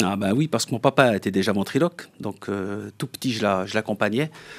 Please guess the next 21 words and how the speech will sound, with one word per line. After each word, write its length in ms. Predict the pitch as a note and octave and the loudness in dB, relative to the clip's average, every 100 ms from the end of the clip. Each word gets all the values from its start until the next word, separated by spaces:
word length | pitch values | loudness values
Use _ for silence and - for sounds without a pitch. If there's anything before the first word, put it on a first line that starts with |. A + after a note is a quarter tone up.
| - - - - | -18 -20 -12 -8
Donc, 240 | G#2 - | -6 -4
euh, 180 | G#2 G2+ | -4 -4
ça 140 | - | -4
a 40 | - | -2
été 120 | A2 | -2
aussi 220 | F#2+ - | -2 -2
un 40 | G2 | -4
petit 140 | G2+ | -2
peu 120 | A2+ | -4
plus 160 | - A#2 | -4 0
facile 360 | A#2+ - A#2+ | 0 2 0
me, 400 | A2 G#2 F#2+ F#2 F2 - - - - - - - - | 0 0 0 0 -4 -10 -12 -12 -12 -14 -14 -14 -12
de, 120 | E2+ | -10
de 100 | - - | -8 -6
rentrer 280 | G2 - | -4 -2
dans 80 | G#2 | -2
le 40 | G2+ | -2
système, 380 | E3 - F#3 | -2 2 2
on 80 | C#3+ | 4
va 120 | A2+ G#2+ | 2 0
dire. 260 | G#2+ G2+ | -2 -8